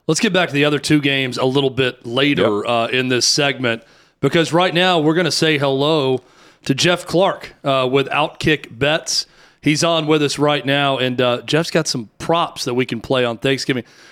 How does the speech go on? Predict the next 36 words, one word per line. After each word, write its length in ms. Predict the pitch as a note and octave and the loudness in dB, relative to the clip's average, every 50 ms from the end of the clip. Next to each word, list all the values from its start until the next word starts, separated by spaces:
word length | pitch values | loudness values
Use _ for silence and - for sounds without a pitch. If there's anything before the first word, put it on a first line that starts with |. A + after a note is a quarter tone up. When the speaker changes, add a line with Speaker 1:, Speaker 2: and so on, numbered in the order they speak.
| - - | -12 0
Speaker 1:
We're 100 | - D#3+ | 2 2
looking 160 | G#3 B3 A#3 A3 | 2 4 2 2
to 60 | G3+ | 2
do 100 | F#3+ F3 | 2 2
two 180 | - F#3 F#3+ | 2 0 0
things 360 | F3+ - E3 D3+ D3 C3+ A#2 C3+ | 0 2 0 0 0 0 -2 -2
on 160 | C3 B2 A2 | -2 -2 -2
Thanksgiving, 560 | - C3+ B2+ A#2 - - A#2 A2 G2 G2+ G2 | -2 -2 -2 -2 -4 -4 -4 -4 -4 -4 -6
Jeff. 300 | F2+ A2+ G#2+ G2+ G2 - | -4 -4 -4 -4 -2 -2
We're 60 | B2 | -2
looking 260 | C3+ C3 - C3 A#2+ | -2 -2 -2 -4 -4
to, 160 | A#2 A2+ A2+ A#2 | -4 -4 -6 -6
we're 180 | A2+ A#2+ B2+ | -4 -2 -2
looking 180 | C#3 C3+ C#3 C#3 | -2 -2 -2 -4
to 100 | - - | -4 -2
eat 200 | D3+ D#3+ E3+ - C3 | -2 -2 -2 -2 -4
a 100 | B2+ A#2 | -4 -2
hell 140 | C#3+ D3 | 0 0
of 60 | D#3+ D#3+ | 0 2
a 40 | |
lot 120 | D#3+ D#3 - | 0 0 0
of 80 | D#3 | -2
food 400 | - - C3+ B2 A2+ A2+ A#2+ - - _ - - - - _ - | -2 -2 0 0 0 -2 -6 -10 -20 _ -20 -20 -20 -20 _ -8
and 100 | A#2 A#2+ | -6 -2
make 180 | B2 C#3 C#3+ C#3+ | -2 -2 -2 0
ourselves 360 | D3 C3 - D3 C#3+ C3+ B2+ - | -2 -2 0 0 -2 -2 -2 -2
sick, 320 | - C3+ B2 A#2+ - - | -2 0 -2 -2 -2 -4
and 100 | B2+ A#2+ | -4 -2
we're 80 | B2 B2+ | -2 -2
looking 240 | C#3+ - - C3+ | -2 -2 -2 -2
to 60 | B2+ A#2+ | -2 0
win 220 | A#2+ C3 C3 B2 | 0 0 -2 -2
some 220 | - - C3 B2 | -2 -4 -4 -2
money 160 | A#2+ B2 B2 A#2+ | 0 0 0 0
Speaker 2:
Let's 100 | G#2+ A#2 | 2 2
go. 200 | B2+ B2 G#2+ | 2 2 2